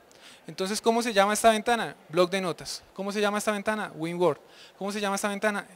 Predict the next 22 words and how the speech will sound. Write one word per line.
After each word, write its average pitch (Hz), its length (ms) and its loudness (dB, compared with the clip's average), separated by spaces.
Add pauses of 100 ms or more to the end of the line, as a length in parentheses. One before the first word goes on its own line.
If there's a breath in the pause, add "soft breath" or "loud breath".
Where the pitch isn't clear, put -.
(120)
Etcétera, 180 420 -2
etcétera, 175 340 -4
etcétera. 185 440 -6
Y 180 120 -10
los, 165 220 -6
lo, 170 220 -8 (320)
eh, 170 240 0
revisa 170 360 2
todos 214 260 2
los 214 80 4
nombres 180 260 0
de 185 80 -2
sus 185 140 -6
ventanas. 190 480 -4 (460 loud breath)
¿Eso 208 260 0
qué 240 140 -6
comportamiento 208 800 -2
de 196 60 -4
malware 165 360 0
tiene? 170 300 -6 (640)
Ninguno, 156 420 -8
¿cierto? 160 420 0